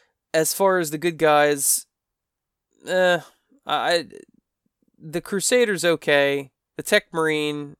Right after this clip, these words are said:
or the Tech Priest is completely blah. The Psyker, the sword-legged lady, and the Servitor are all pretty cool looking.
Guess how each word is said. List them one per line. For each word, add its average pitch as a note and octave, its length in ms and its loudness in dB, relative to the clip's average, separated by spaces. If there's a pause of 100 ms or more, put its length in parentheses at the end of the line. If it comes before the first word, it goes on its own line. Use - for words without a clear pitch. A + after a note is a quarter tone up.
or D3 100 -2
the D3 80 -4
Tech - 240 -2
Priest D3+ 240 -6
is C3+ 100 -8
completely C#3+ 580 -6
blah. B2+ 500 -6 (560)
The D#3 80 0
Psyker, F#3+ 640 4
the D#3+ 100 -2
sword-legged D#3 800 0
lady, D3 560 -2
and C#3+ 300 -2
the C#3+ 100 -4
Servitor D#3+ 600 0
are C#3 200 4
all C3+ 180 0
pretty C#3 440 -4
cool C3+ 260 -8
looking. C3+ 320 -12